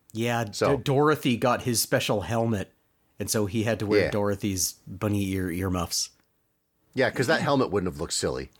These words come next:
Speaker 1: <laughs>
Speaker 2: But anyway. <laughs> So he catches up with Dolly at the barge, and despite her actions, she's actually terrified of Boom Night.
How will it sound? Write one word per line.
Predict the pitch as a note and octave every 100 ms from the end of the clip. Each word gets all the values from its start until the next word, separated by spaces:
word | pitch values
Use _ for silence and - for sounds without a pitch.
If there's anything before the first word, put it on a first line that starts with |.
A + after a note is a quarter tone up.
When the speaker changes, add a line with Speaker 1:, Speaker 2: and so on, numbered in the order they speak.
| -
Speaker 1:
<laughs> | D3+ -
Speaker 2:
But | - F#2
anyway. | A2+ G2+ C2+ B1 _ _ -
<laughs> | - - G2 - _ _ - - - -
So | - C#3 B2 - _ _ _ _
he | - C4
catches | - G#3 D#3 D#3
up | D3+
with | C#3 G2
Dolly | F2 A2+ C3+ B2+
at | A2
the | G2+
barge, | G#2+ G2+ E2 F2+ - -
and | A2+ A#2
despite | A2+ - F3 G#3+
her | E3 C3
actions, | A2 G2 A2 F#2 F2+
she's | - G#3 E3+
actually | D3 - A#2
terrified | B2+ G2 F2+ F#2
of | F2+
Boom | F2+ D#2+
Night. | C#2+ B1